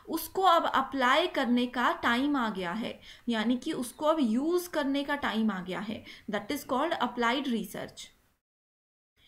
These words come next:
तीसरा आता है एक्सप्लोरेटरी रिसर्च। So, एक्सप्लोरेटरी रिसर्च एक मेथोडोलॉजिकल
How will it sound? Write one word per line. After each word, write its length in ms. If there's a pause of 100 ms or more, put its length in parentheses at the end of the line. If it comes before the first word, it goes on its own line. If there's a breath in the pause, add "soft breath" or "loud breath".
(320 soft breath)
तीसरा 340
आता 180
है 260
एक्सप्लोरेटरी 960
रिसर्च। 640
So, 260
एक्सप्लोरेटरी 680
रिसर्च 480
एक 140
मेथोडोलॉजिकल 1080